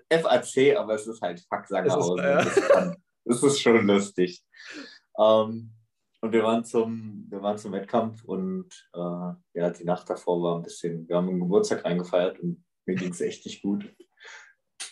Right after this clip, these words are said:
Speaker 1: Und, ähm, ich glaub, ich hab noch nie so wenig Versuche gemacht und hab trotzdem irgendwie, keine Ahnung, zweiundneunzig Prozent vom Max gerissen und, äh, ja, ich glaub, ich hab eine neue Bestleistung sogar umgesetzt. Das war Wahnsinn.
Speaker 2: Geil.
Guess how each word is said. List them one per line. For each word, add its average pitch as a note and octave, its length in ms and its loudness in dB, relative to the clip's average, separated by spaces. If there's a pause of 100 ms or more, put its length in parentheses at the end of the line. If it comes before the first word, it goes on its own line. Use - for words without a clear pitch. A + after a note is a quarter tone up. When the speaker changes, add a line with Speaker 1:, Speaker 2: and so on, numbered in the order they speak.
(140)
Speaker 1:
Und, G2 640 4
ähm, F2+ 360 -2
ich - 120 -12
glaub, F#2+ 160 0
ich G2+ 80 -4
hab G2+ 120 0
noch G2 120 -6
nie G2 100 0
so F#2+ 140 -6
wenig F#2+ 220 -2
Versuche F2 360 -4
gemacht D#2+ 380 -8
und E2+ 80 -4
hab F2 160 -2
trotzdem F2 400 -2
irgendwie, E2+ 400 -4
keine F2 280 -2
Ahnung, E2+ 340 -6 (220)
zweiundneunzig F2+ 640 0
Prozent F2+ 440 0
vom F2 140 -4
Max - 280 -4
gerissen F2+ 540 -8
und, E2+ 560 -2
äh, D#2 340 -2 (840)
ja, F2 220 0
ich - 120 -14
glaub, G2+ 140 0
ich - 80 -4
hab - 80 -2
eine A2+ 120 4
neue G2 100 6
Bestleistung G#2 520 -2
sogar E2 200 -2
umgesetzt. G2 640 -4 (160)
Das - 140 -18
war D#3 220 -4
Wahnsinn. C3+ 360 -2
Speaker 2:
Geil. A2+ 100 -20